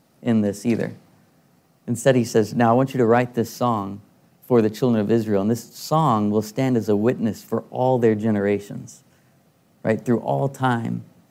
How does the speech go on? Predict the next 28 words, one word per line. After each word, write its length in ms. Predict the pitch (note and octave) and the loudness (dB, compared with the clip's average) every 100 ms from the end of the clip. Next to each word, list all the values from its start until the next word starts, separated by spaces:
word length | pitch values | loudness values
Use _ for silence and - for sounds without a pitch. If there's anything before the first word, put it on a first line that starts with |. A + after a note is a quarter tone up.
| _ _ _ _ _ _ _ - | _ _ _ _ _ _ _ -4
And 160 | B2 B2 | 2 4
the 60 | |
intent 480 | A#2+ A#2+ - F3+ F3 | 4 2 0 0 0
of 240 | C3 B2 | -4 0
this 180 | B2+ B2+ | -2 -2
song 600 | - C3+ D3+ C#3 G#2+ G#2 - _ _ _ _ _ _ - | -4 -2 -2 -2 -4 -8 -14 _ _ _ _ _ _ 2
is 300 | B2 A#2+ - | 2 2 -2
to 500 | - A#2+ A#2 A2 A2 - _ _ _ _ _ _ _ _ _ _ _ _ _ _ _ _ | 2 4 4 2 -4 -18 _ _ _ _ _ _ _ _ _ _ _ _ _ _ _ _
awaken 580 | A2+ A2+ C3 C#3+ C#3 B2 | 0 4 2 2 0 0
the 80 | A2 | 0
people 500 | - A2 - A#2 A2 _ - _ _ _ _ _ - | -4 -6 -6 -14 -16 _ -20 _ _ _ _ _ 2
while 160 | A2 | 4
they're 140 | G#2+ A2 | 4 4
in 260 | C3 C3 | 2 2
their 140 | A#2+ G2+ | 2 0
sins, 480 | - G#2+ G2 G2 | -4 -4 -4 -2
while 120 | A#2 G#2+ | 2 4
they're 140 | G#2+ | 4
in 140 | A#2+ | 4
their 100 | A#2 | 2
stupor, 640 | G#2+ - B2+ A#2+ G#2+ F#2+ - - _ _ _ _ _ _ _ | 0 -2 0 0 0 -2 -4 -20 _ _ _ _ _ _ _
to 140 | B2 | 0
realize 760 | A2+ C3 D3 A#2 G#2 G2+ - - - _ _ _ | 4 6 6 6 4 0 -6 -18 -20 _ _ _
where 240 | A#2+ C3 D3+ | 2 4 6
they 160 | C#3 | 6
ca-, 280 | C3 B2+ C#3 | 4 -2 -2
came 300 | - C3+ C#3+ | -2 -2 -2
from 440 | C#3 G#2 G2 G2 | -4 -6 -8 -10